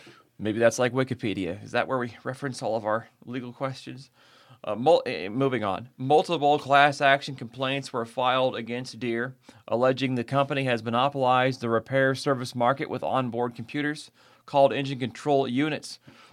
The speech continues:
of which the software and tools necessary to fix are inaccessible to farmers and non-Deere repair shops.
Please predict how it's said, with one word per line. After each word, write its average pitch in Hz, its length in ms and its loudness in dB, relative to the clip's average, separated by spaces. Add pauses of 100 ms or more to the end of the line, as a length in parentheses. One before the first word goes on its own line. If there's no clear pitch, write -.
(120)
of 120 240 4
which 135 260 0
the 123 100 -8
software 135 640 4
and 120 180 -2
tools 131 360 -4
necessary 131 500 -2
to 123 100 -8
fix 151 360 -4
are 123 260 2
inaccessible 127 1080 -4 (460)
to 139 240 0
farmers 135 600 4
and 117 440 -2
non-Deere 120 640 0
repair 151 480 -2
shops. 113 560 -4